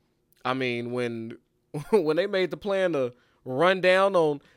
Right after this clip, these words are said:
like, let me tell you something. That was probably the most gangster scene in this entire episode, was the Mayans going in and clearing the entire house. They didn't care.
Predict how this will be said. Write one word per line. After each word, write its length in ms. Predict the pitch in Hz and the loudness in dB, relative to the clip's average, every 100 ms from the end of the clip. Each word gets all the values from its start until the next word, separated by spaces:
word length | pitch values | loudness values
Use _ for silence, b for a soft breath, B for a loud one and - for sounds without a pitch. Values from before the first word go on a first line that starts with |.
| - | -2
like, 340 | 185 156 - | 0 0 -2
let 160 | 202 339 | -4 -2
me 80 | |
tell 160 | 381 220 | -2 -2
you 80 | 160 | -4
something. 220 | 139 110 | -6 -4
That 200 | 180 339 | -2 -2
was 120 | 349 | -4
probably 280 | - 254 226 | -2 0 0
the 60 | 202 | 0
most 300 | 180 127 117 | 0 0 -2
gangster 480 | 143 170 170 170 | 0 0 -4 -8
scene 600 | 156 - 139 117 107 101 104 _ _ _ - | -6 -4 -4 -4 -6 -12 -18 _ _ _ -4
in 140 | 143 | -2
this 180 | 139 120 | -2 -6
entire 340 | 113 131 113 | -6 -4 -2
episode, 600 | 104 104 85 - 82 60 - _ _ _ _ _ _ _ _ _ _ _ | -4 -10 -12 -18 -18 -18 -20 _ _ _ _ _ _ _ _ _ _ _
was 760 | - 127 139 127 117 107 - - _ _ _ _ _ _ | -10 -4 -2 -2 -4 -8 -14 -18 _ _ _ _ _ _
the 240 | 123 123 | -8 -4
Mayans 880 | 139 127 135 139 135 123 117 110 - - _ _ _ _ 127 | -4 0 2 2 2 -2 -6 -12 -16 -20 _ _ _ _ -6
going 360 | 147 180 208 190 | 0 2 2 -2
in 340 | 175 170 160 | -4 -2 -2
and 260 | - 127 117 | -4 -8 -8
clearing 720 | - - 143 165 160 160 143 | -16 -8 -2 0 0 -2 -4
the 140 | 127 | -6
entire 360 | 120 - 123 110 | -8 -4 -2 -2
house. 220 | 107 90 | -4 -6
They 160 | - 196 | 0 0
didn't 200 | 214 196 | 0 -8
care. 220 | - 160 | -8 -8